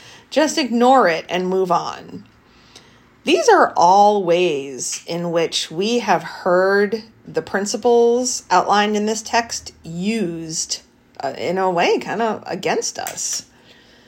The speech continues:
This text and many of our scriptures, if we're being honest, has been used time and time again to excuse bad behavior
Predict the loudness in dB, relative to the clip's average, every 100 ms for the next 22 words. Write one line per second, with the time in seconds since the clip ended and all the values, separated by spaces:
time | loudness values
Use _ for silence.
0 | _ -14 0 2 2 0 0 0 -2 -6
1 | -4 -4 0 2 2 0 -2 -8 -2 0
2 | 4 2 2 -2 -2 -4 -4 -4 -6 -4
3 | -2 -2 -2 -2 -2 -2 -4 -8 -10 -12
4 | _ _ 0 2 2 2 2 0 -2 -4
5 | -4 -8 -8 -10 -2 -2 0 -2 -2 -2
6 | -2 -4 -6 -6 -8 -10 -10 -6 -4 -2
7 | -4 -4 -6 -6 -6 -4 0 0 -2 -8
8 | -8 -8 -8 -10 -10 -12